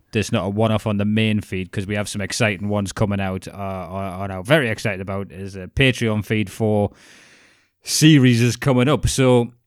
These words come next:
but they tell you, like, there's, so there's one called Night Stalker came out recently, which we didn't do, and I, I didn't get too many good reviews about on Netflix.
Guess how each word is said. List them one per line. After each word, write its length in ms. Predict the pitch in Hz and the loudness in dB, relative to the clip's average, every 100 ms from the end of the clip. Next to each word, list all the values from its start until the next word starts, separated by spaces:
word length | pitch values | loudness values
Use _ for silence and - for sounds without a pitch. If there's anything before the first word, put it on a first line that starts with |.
| _ _ _ _ _ _ - - | _ _ _ _ _ _ -20 -6
but 140 | 123 139 | -2 2
they 100 | 127 | 4
tell 200 | 151 139 | 4 4
you, 100 | 120 | 4
like, 180 | 120 | 2
there's, 120 | 127 123 | 2 4
so 100 | 147 | 4
there's 140 | 131 | 4
one 160 | 143 147 | 2 4
called 240 | 131 113 | 4 4
Night 220 | 120 156 - | 4 4 2
Stalker 560 | - 110 - 90 73 - | 2 4 2 -4 -8 -2
came 200 | 110 101 | 0 0
out 160 | 98 | 0
recently, 320 | 110 - 104 92 | 0 -2 -2 -6
which 180 | 98 | -4
we 80 | 104 | -2
didn't 280 | 101 110 101 | 2 2 2
do, 380 | 101 107 92 92 - | 2 2 2 -2 -4
and 100 | 104 | -4
I, 240 | 95 92 | -4 -6
I 40 | |
didn't 180 | 104 107 | -4 -2
get 140 | 101 - | -2 -2
too 100 | 104 | -2
many 120 | 98 | -2
good 200 | 110 98 | -4 -4
reviews 380 | 95 98 107 101 | -4 0 0 -2
about 340 | 87 85 - - | -6 -10 -14 -16
on 160 | 95 98 | -14 -12
Netflix. 580 | 98 - 175 170 - | -12 -14 -16 -14 -16